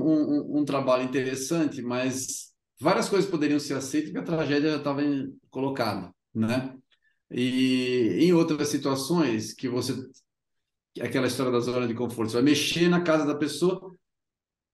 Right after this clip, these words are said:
ela tem um certo receio de que vai piorar ou que ela vai ter que ter um, <clears throat> um ônus em relação a isso.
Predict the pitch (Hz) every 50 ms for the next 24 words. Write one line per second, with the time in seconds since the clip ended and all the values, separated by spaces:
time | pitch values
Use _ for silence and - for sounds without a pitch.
0 | _ _ _ _ - 147 160 160 160 185 185 170 - - 180 170 - - 170 175
1 | 170 - - - 175 196 214 196 180 139 131 123 131 123 120 123 123 123 120 117
2 | - - 135 135 127 135 131 123 127 127 139 143 147 143 135 131 127 123 120 123
3 | 120 120 117 127 127 120 123 131 131 - - - 127 123 123 120 113 - - -
4 | - - - 165 175 - 135 135 135 135 143 143 135 131 113 - 117 120 117 120
5 | 120 - - 127 131 131 127 131 151 175 175 175 - -